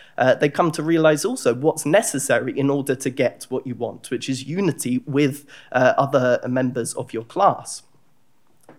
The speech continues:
Now, around this time, there are a number of different theories about how the revolution would take place. Um, before I <laughs> s-, go on to, to these, I just want to, um, <laughs> say something.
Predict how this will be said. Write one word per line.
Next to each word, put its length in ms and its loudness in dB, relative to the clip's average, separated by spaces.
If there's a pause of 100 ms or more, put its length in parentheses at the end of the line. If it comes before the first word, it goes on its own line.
(380)
Now, 440 0
around 360 4
this 140 2
time, 320 0
there 140 2
are 60 4
a 40 4
number 300 4
of 100 0
different 520 0 (220)
theories 560 -2
about 300 0
how 320 4
the 240 -4
revolution 640 -6
would 200 -8
take 220 -6
place. 520 -2 (580)
Um, 480 4
before 260 2
I 60 6
<laughs> 0 -
s-, 180 -2 (220)
go 160 4
on 160 2
to, 300 0
to 180 -6
these, 240 -4
I 80 2
just 180 -6
want 180 0
to, 220 0 (320)
um, 320 0
<laughs> 0 -
say 300 -4
something. 520 0